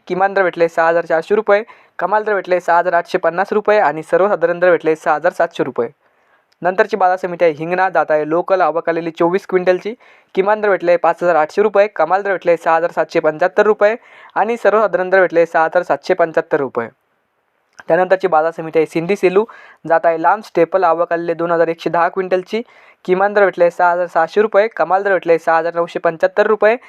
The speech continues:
आणि सर्वसाधारण दर भेटले सहा हजार सातशे पन्नास रुपये.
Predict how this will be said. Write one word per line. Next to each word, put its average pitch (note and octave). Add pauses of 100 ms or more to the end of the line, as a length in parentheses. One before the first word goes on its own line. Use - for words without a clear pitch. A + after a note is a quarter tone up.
(260)
आणि G#3+
सर्वसाधारण G#3+
दर F#3+
भेटले E3+
सहा E3+
हजार F3
सातशे -
पन्नास E3+
रुपये. C3